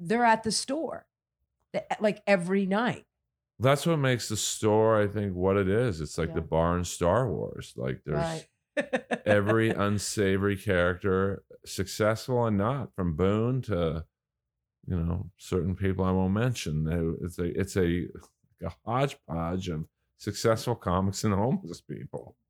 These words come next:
Speaker 1: Totally.
Speaker 3: Exactly.
Speaker 2: Now let's get to some current stuff, girls.
Speaker 3: All right.
Speaker 2: You girls now are working with the great network, All Things Comedy, a studio for comics,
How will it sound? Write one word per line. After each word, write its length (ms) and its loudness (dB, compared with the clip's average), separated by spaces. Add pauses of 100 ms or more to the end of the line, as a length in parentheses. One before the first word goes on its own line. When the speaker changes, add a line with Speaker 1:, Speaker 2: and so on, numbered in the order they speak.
Speaker 1:
Totally. 280 -4 (200)
Speaker 3:
Exactly. 260 -12 (360)
Speaker 2:
Now 180 4
let's 200 2
get 200 4
to 100 -2
some 200 -2
current 340 -2
stuff, 400 -8
girls. 560 -12 (160)
Speaker 3:
All 140 -10
right. 240 -12 (840)
Speaker 2:
You 160 0
girls 400 6
now 360 4
are 140 6
working 460 4
with 140 0
the 100 -4
great 560 2 (880)
network, 600 2
All 220 2
Things 420 -2
Comedy, 800 0 (500)
a 540 2 (600)
studio 1040 4 (160)
for 200 4
comics, 760 0